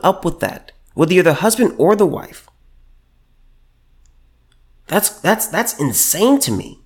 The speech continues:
You know, I, I, I, I gotta be honest here. I've never understood people who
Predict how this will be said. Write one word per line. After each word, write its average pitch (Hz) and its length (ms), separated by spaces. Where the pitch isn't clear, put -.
You 202 140
know, 208 80
I, 180 260
I, 190 300
I, 214 440
I - 60
gotta 233 180
be 254 60
honest 139 300
here. - 160
I've 180 200
never 240 360
understood 180 540
people - 640
who 147 720